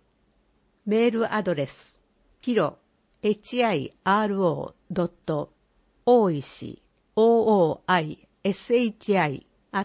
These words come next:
トマーク、ニフティ、エヌアイエフティーワイドットシーオーエム。なお、メールには、住所、氏名、年齢、電話番号、日時、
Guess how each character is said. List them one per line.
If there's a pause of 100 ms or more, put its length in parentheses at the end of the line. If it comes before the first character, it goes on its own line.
ト
マ
ー
ク、
ニ
フ
テ
ィ、 (360)
エ
ヌ
ア
イ
エ
フ
テ
ィ
ー
ワ
イ (380)
ド
ッ
ト (220)
シ
ー
オ
ー
エ
ム。 (1080)
な
お、 (320)
メ
ー
ル
に
は、 (540)
住
所、
氏
名、 (160)
年
齢、 (200)
電
話
番
号、 (360)
日
時、